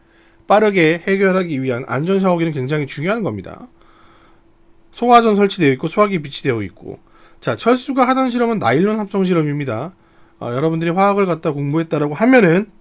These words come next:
어, 나일론 합성 실험에 대해서 정확하게 알고 있다면 어떤, 어, 약품들이 사용되었고 어떤 반응으로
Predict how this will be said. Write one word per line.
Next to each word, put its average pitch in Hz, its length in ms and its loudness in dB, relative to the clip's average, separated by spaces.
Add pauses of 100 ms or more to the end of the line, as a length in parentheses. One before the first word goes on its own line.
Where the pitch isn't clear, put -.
(480)
어, 107 300 -10
나일론 151 280 0
합성 165 260 -4
실험에 170 260 -2
대해서 147 200 -4
정확하게 143 360 -6
알고 120 180 -4
있다면 135 320 -6
어떤, 160 560 -8 (480)
어, 107 440 -14
약품들이 175 520 -4
사용되었고 170 760 -4
어떤 208 320 -4
반응으로 143 680 -4